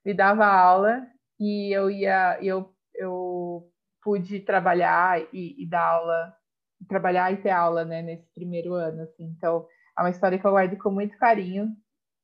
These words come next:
É, e, e não só exatamente por isso, mas por toda a generosidade que o Edu tem, né, com a gente, por toda,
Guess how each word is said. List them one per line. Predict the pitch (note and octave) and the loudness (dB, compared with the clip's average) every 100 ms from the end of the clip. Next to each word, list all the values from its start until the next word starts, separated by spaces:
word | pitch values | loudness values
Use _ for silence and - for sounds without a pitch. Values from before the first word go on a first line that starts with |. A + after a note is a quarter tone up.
| _ | _
É, | F#3 F3+ F3 - | -4 -2 -2 -2
e, | A#3 B3 C4+ | -4 -4 -4
e | |
não | F4 A4 F#4 A#3 | -2 0 -2 -6
só | A3+ C#4+ B3+ | -2 0 2
exatamente | B3+ A#3+ B3+ A#3 A3+ | 2 -2 -2 -6 -8
por | B3+ | -10
isso, | B3+ A#3 - | -8 -10 -8
mas | F#3+ - | -10 -8
por | G#3+ | -6
toda | A3+ A3 | -2 0
a | A#3+ | -2
generosidade | A#3 A3+ A3 A#3 G3+ F3 F3 F3 _ | -2 0 2 0 0 0 0 -4 _
que | F3 | -8
o | |
Edu | E3 E3+ | -8 -10
tem, | - E3+ D#3+ | -12 -12 -12
né, | D#3+ | -12
com | F3+ | -8
a | E3+ | -8
gente, | E3 D#3+ D#3 _ _ _ _ _ _ - | -8 -14 -16 _ _ _ _ _ _ -4
por | G3 | -2
toda, | G3 G3 G3+ G3 F3 E3 | 0 0 2 2 2 0